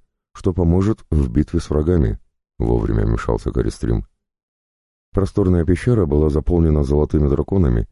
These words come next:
которые агрессивно отреагировали на появление неизвестного гостя в темном доспехе, что был весь в нанесенных светящихся мертвым пламенем рунах, а на закрытом шлеме сверкала королевская корона.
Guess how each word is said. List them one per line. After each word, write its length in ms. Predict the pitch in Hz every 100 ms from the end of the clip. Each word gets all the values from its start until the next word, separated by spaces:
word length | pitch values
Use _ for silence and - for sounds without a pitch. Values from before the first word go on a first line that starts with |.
| _ _ -
которые 340 | 62 64 64
агрессивно 640 | - 65 65 64 71 65 65
отреагировали 640 | - 65 60 65 62 64
на 140 | 62 60
появление 560 | 64 62 64 65 64
неизвестного 640 | 64 64 62 62 - 64
гостя 380 | 60 76 - 65
в 60 | 60
темном 340 | 67 64 60
доспехе, 600 | 55 - 71 - 57 58 53
что 240 | - 64
был 220 | 58 60
весь 260 | 60 67 - -
в 100 | 64
нанесенных 600 | 65 64 - 67 64 -
светящихся 800 | 67 65 69 - 65 - 64 -
мертвым 420 | - 64 - 58
пламенем 420 | 62 64 62 60
рунах, 360 | 65 82 58 - - _ _ _ _ _ _ _
а 120 | -
на 80 | 90
закрытом 400 | 92 95 104 98
шлеме 340 | 85 92 104 117
сверкала 440 | 73 - 76 90
королевская 580 | - 65 60 60 - 62
корона. 440 | 57 57 50 50